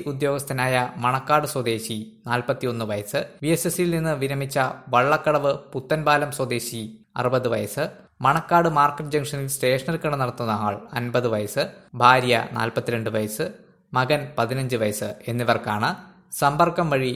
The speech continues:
രോഗം. മണക്കാട് സ്വദേശിയായ വി എസ് എസ് സി ഉദ്യോഗസ്ഥനും പുത്തൻപാലം സ്വദേശിക്കും വിദേശയാത്രാ പശ്ചാത്തലമില്ല.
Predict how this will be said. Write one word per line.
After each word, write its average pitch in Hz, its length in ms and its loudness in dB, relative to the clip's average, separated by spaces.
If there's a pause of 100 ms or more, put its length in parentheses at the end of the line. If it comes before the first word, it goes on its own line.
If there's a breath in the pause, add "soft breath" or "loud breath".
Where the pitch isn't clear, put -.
(120)
രോഗം. 104 360 -2 (320)
മണക്കാട് 160 440 4
സ്വദേശിയായ 156 640 0 (240)
വി 127 120 -4
എസ് 151 200 2
എസ് 165 120 -4
സി 165 100 0
ഉദ്യോഗസ്ഥനും 135 680 -2 (200)
പുത്തൻപാലം 170 680 4
സ്വദേശിക്കും 135 560 -2 (260)
വിദേശയാത്രാ 143 760 4
പശ്ചാത്തലമില്ല. 113 760 -2